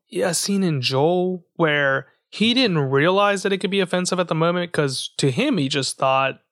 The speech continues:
that was, like, a natural law. He was like, "Yeah, it's just the way it works out." And Maggie doesn't prescribe to that belief, which is what offends her.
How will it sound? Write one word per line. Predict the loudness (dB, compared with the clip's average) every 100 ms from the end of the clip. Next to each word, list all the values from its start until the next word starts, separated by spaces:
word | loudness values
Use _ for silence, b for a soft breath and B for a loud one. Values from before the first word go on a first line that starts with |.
| _
that | 0
was, | 0 0
like, | -2 -2
a |
natural | -2 -2 0 2
law. | 2 0 -8 -20 _
He | -6
was | -2
like, | -2 -2
"Yeah, | -2 -2
it's | -4
just | -4
the | -2
way | -2
it | -2
works | -2 -2 0
out." | 0 -2 -6 B B B B B B
And | -2
Maggie | 0 -2 -2
doesn't | -2 -4
prescribe | -4 -4 0 0 -2
to |
that | -4 -4
belief, | 0 2 0 -2 -6
which | -6
is | -4
what | -2
offends | -4 -4 -2 -2 -2
her. | 0 0 -2